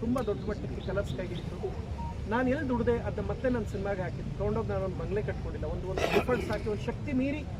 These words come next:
ಒಂದು ದೊಡ್ಡ ಪ್ರಯತ್ನ ಮಾಡೋಣ ಅಂತ ಹೇಳಿ ಈ ಸಮಯದಲ್ಲಿ ಮಾಡಿದಾಗ ನ-, ಸ್ವಲ್ಪ ಆಲೋಚನೆ ಭಿನ್ನವಾಗಿ ನಮ್ಮ ಕನ್ನಡದ ಕಲಾವಿದರೇ ಇರಬೇಕು ಅಂತ. So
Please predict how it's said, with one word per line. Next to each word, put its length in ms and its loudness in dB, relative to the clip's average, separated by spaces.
ಒಂದು 140 2
ದೊಡ್ಡ 280 6
ಪ್ರಯತ್ನ 300 2
ಮಾಡೋಣ 340 4
ಅಂತ 160 0
ಹೇಳಿ 200 -2
ಈ 120 -6
ಸಮಯದಲ್ಲಿ 300 0
ಮಾಡಿದಾಗ 340 -2
ನ-, 240 -2
ಸ್ವಲ್ಪ 260 4
ಆಲೋಚನೆ 440 6
ಭಿನ್ನವಾಗಿ 720 2
ನಮ್ಮ 280 6
ಕನ್ನಡದ 400 2
ಕಲಾವಿದರೇ 580 4
ಇರಬೇಕು 420 0
ಅಂತ. 180 -4
So 240 4